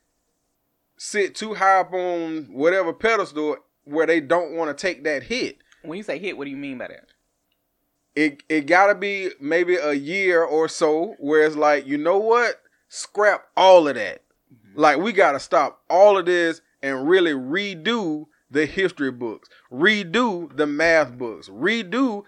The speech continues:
Speaker 1: language arts, li-, like, redo it. Stop it.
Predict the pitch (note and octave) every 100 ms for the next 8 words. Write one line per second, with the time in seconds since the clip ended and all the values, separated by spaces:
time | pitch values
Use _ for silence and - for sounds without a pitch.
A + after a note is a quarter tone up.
0 | - B2 E3+ G3+ G3+ G3 A3+ C#3+ G#2 D#3
1 | G#3+ C#3 A#2+ C#3 E3+ E3+ B2+ C3+ E3+ A3
2 | A3 F3 G3 G#2+ - - - F#3+ G3+ G#3+
3 | G#3 G3+